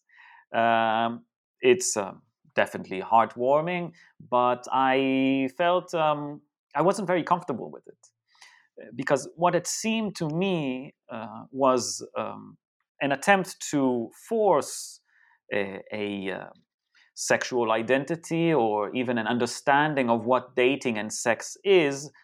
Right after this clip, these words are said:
onto autistic people. So I saw neurotic, <laughs> very neurotic people, uh,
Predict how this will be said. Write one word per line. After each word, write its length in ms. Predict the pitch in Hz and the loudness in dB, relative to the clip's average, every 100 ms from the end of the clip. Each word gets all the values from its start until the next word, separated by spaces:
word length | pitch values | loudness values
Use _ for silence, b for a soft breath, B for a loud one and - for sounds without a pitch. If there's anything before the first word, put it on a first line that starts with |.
| b b | b b
onto 300 | 151 156 151 | 6 6 4
autistic 460 | 123 120 - 104 - | 0 0 -8 -12 -12
people. 320 | 104 - - _ _ _ _ _ _ _ | -16 -16 -20 _ _ _ _ _ _ _
So 180 | - | 0
I 100 | 135 | 2
saw 580 | 135 - 170 160 151 131 - _ _ _ | 2 0 2 2 0 -4 -8 _ _ _
neurotic, 560 | 139 151 156 175 170 120 - | -4 0 6 6 6 -6 -8
<laughs> 80 | - | 0
very 320 | 175 214 175 | 4 4 4
neurotic 520 | 151 151 151 139 - | 2 2 2 0 -2
people, 480 | 139 127 151 208 226 _ B B B | 0 2 2 -2 -4 _ B B B
uh, 180 | 120 123 | 4 4